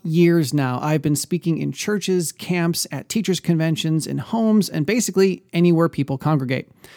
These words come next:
I also counsel in person and virtually, and I do all of this because I love God and I love sharing His truth with people.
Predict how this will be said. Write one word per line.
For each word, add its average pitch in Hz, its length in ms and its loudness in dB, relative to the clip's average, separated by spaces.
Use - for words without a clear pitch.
I 131 80 -8
also 143 260 -2
counsel 208 440 0
in 143 200 -2
person 240 440 -2
and 143 220 -2
virtually, 147 500 -2
and 170 80 0
I 143 100 0
do 151 160 2
all 285 260 0
of 220 80 2
this 208 140 4
because 151 360 -2
I 135 140 -6
love 180 300 0
God 147 280 0
and 143 120 -6
I 135 60 -6
love 135 200 -4
sharing 156 400 -2
His 175 160 -2
truth - 360 -8
with - 160 -14
people. 196 380 0